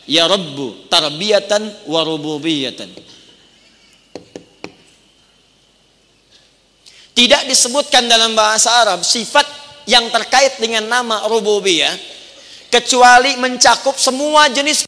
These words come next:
perhatian yang mungkin diberikan. Jadi, kalau misalnya ada yang sakit, disembuhkan, masuk sifat rububiyah.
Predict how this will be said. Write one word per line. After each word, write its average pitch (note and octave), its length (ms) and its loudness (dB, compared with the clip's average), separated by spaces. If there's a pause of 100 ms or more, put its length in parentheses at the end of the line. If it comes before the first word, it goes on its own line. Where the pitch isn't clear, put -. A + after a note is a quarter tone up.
(140)
perhatian C#4+ 560 2 (160)
yang B3 240 0
mungkin C4 400 -2
diberikan. F#3 400 -4 (1200)
Jadi, F#3 140 0
kalau A#3 180 6
misalnya B3+ 520 4 (340)
ada G#3 260 4
yang A3 280 2
sakit, A#3+ 580 -2 (420)
disembuhkan, F#3 720 0 (420)
masuk E3+ 300 -2
sifat E3 340 -4
rububiyah. A2+ 380 -8